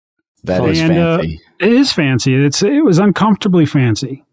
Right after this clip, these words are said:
Speaker 2: Like, I,
Speaker 1: Yeah.
Speaker 2: I'm not, like, they do, like, okay, so first we show up and there's, like, flower petals on the bed. Yeah, okay, whatever. But we went out to dinner, and when we came back,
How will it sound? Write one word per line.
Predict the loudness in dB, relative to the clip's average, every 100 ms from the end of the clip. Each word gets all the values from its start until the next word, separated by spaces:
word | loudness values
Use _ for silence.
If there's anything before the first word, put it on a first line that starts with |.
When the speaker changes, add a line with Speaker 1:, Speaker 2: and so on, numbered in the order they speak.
| -2
Speaker 2:
Like, | 0
I, | 0 0
Speaker 1:
Yeah. | 0
Speaker 2:
I'm | 0
not, | 0 -2 -4 -2
like, | 0 2
they | 2 2
do, | 2 4 4 4
like, | 2 0 0
okay, | 0 0 0
so | 0 0 2 0 -2 _ _ _ _ _ _ _ _ _ _ _ _ _
first | 0 0 0
we | 0
show | 2 2 2
up | 0 0
and | 0
there's, | 2 0 -2
like, | -2 -2 -6 _ _ _ -10
flower | -4 0 0 0
petals | -2 -2 -2 0
on | 0
the | 0
bed. | -2 -4 -8 _ _ _ _ -4
Yeah, | 0 0
okay, | 0 -2 -4 -8 _ -4
whatever. | -2 0 -2 -4 _ _ _ _ -12
But | -4 -4 -4 -4
we | 0 0
went | 2
out | 0 0
to | -2
dinner, | 0 0 2 2
and | 2
when | 2
we | 2
came | 0 0 0
back, | 0 -2 -2 -4 -10